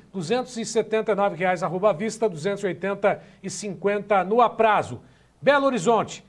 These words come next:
trezentos e quinze reais, arroba à vista, trezentos e dezessete reais, arroba a prazo. Lembrando aí que o mercado segue também, eh, com a expectativa... Mais uma vez, né, tem exportação, exportação de proteínas de trezentas mil toneladas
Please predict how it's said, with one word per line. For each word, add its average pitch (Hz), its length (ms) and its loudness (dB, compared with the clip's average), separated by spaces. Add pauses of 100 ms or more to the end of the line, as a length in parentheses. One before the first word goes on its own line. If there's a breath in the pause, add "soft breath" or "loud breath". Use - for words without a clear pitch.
(180 soft breath)
trezentos 240 580 2
e 214 60 -6
quinze 214 340 -4
reais, 180 380 2
arroba 208 320 4
à - 20 4
vista, 226 500 0 (200 loud breath)
trezentos 220 760 0
e 220 60 -6
dezessete 196 560 0
reais, 170 440 0 (240 soft breath)
arroba 190 480 2
a 190 40 4
prazo. 180 440 2
Lembrando 196 380 -4
aí 185 80 -2
que 202 140 -10
o - 20 -6
mercado 180 400 0
segue 190 420 -4 (220 loud breath)
também, 233 580 0 (320 soft breath)
eh, 196 340 6
com 196 140 -4
a 208 40 0
expectativa... 202 960 -2 (260 loud breath)
Mais 185 280 -4
uma 196 120 0
vez, 190 240 0
né, 190 140 -4
tem 208 180 -4
exportação, 202 800 -4
exportação 202 560 -4
de 180 60 -10
proteínas 196 480 -4
de 180 80 -12
trezentas 175 640 -6
mil 190 140 -6
toneladas 185 600 -4